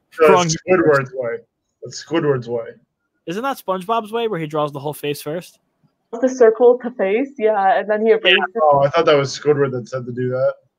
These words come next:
Speaker 2: No, I think he just drew the circle, and SpongeBob was like, "Shh." He's like, "How did you
Speaker 1: Oh.
Speaker 2: draw that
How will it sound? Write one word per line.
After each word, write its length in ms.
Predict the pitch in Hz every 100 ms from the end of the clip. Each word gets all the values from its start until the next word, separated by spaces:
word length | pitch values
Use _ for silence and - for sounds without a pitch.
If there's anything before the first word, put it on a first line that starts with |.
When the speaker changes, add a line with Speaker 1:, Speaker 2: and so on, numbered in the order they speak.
| -
Speaker 2:
No, 220 | 160 156
I 80 | 147
think 160 | 156 175
he 80 | 156
just 160 | 143
drew 140 | 156 139
the 40 |
circle, 360 | - 135 123 117
and 120 | 110
SpongeBob 400 | 131 131 123 120
was 140 | 113
like, 140 | 113 107
"Shh." 260 | - - - _ _ _ _ _ _ -
He's 100 | 160
like, 80 | 185
"How 80 |
did 100 | 214
you 60 | 240
Speaker 1:
Oh. 40 |
Speaker 2:
draw 120 | 233 233
that 100 | 226